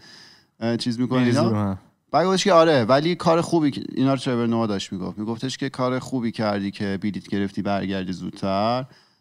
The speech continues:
Speaker 1: به خاطر اینکه اینا پشت سرت خندیدن و اینا این کار درستی نیست، مسخرت کردن. ولی ما قول می‌دیم تو که بیای اینجا، ما تو روت می‌گیم و تو روت
Speaker 2: <laughs>
Speaker 1: می‌خندیم. هر... ولی اینو ببینید اگه دوست دارید. من قبلاً هم گفتم هر سری تو هر قسمت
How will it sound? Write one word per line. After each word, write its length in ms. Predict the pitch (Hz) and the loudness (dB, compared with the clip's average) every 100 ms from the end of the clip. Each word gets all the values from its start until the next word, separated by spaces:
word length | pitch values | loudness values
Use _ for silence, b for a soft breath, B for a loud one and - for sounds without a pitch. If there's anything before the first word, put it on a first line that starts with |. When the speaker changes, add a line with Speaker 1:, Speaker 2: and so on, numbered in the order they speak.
| b | b
Speaker 1:
به 60 | 110 | -6
خاطر 240 | 113 110 | -4 0
اینکه 180 | 113 113 | 0 2
اینا 140 | 117 | 2
پشت 280 | 117 120 107 | 2 0 0
سرت 320 | - 113 120 | 0 0 0
خندیدن 680 | - 113 107 104 104 107 110 | -2 -2 0 0 0 0 2
و 240 | 117 117 117 | 2 2 2
اینا 120 | 104 | 0
این 120 | 110 | 0
کار 220 | 107 113 110 | -2 -2 -2
درستی 400 | 104 101 - 101 | -2 -2 -4 -6
نیست، 160 | 90 | -4
مسخرت 440 | 95 92 98 95 - | -4 -4 -4 -4 -4
کردن. 240 | 92 85 | -8 -6
ولی 140 | 107 123 | -4 0
ما 120 | 131 | 0
قول 280 | 120 131 139 | 0 0 0
می‌دیم 200 | 135 113 | 0 0
تو 100 | 110 | -2
که 140 | 117 | -4
بیای 200 | 107 110 | -2 0
اینجا، 240 | 110 107 131 | 0 0 0
ما 120 | 143 | 0
تو 220 | - 127 | 0 -2
روت 340 | 110 127 139 | 2 0 0
می‌گیم 320 | 143 139 147 151 | 0 0 2 2
و 80 | |
تو 140 | 151 147 | 4 4
روت 360 | 123 139 135 | 4 4 2
Speaker 2:
<laughs> 0 | |
Speaker 1:
می‌خندیم. 640 | 143 135 - 110 - 131 - _ _ _ _ B B B B B B | 0 0 0 0 0 -6 -8 _ _ _ _ B B B B B B
هر... 240 | 147 147 | 4 6
ولی 180 | 143 175 | 4 2
اینو 100 | 196 | 4
ببینید 440 | 180 175 135 120 | 4 6 6 4
اگه 180 | 117 120 | 2 2
دوست 220 | 117 120 | 0 0
دارید. 160 | 120 120 | 0 2
من 80 | 131 | 2
قبلاً 300 | 123 117 123 | 2 2 0
هم 80 | 147 | -2
گفتم 240 | 135 165 | -2 -2
هر 320 | 160 165 170 | 0 2 2
سری 400 | 156 - 165 160 | 0 -2 -2 -2
تو 120 | 180 160 | -2 -2
هر 220 | 160 170 | 0 0
قسمت 580 | 156 147 - 156 185 | -4 -8 -4 -2 -2